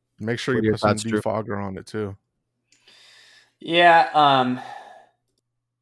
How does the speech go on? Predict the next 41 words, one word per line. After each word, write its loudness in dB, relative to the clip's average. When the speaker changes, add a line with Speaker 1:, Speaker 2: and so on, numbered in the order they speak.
Speaker 3:
I -6
mean, -2
if -16
you -2
need 0
to -2
get -6
used -8
to -8
that, -2
if -12
you -6
need 0
to -4
get -4
used -2
to -4
the 4
idea 0
of -6
putting -4
on -4
a -6
mask -4
and -6
taking -10
it -8
off, -6
well -10
then, -6
I -8
mean, -6
hey, -6
practice. -2
That's -8
what -2
it's -4
for, 2
right? 2
Practice? -2
Nah. -6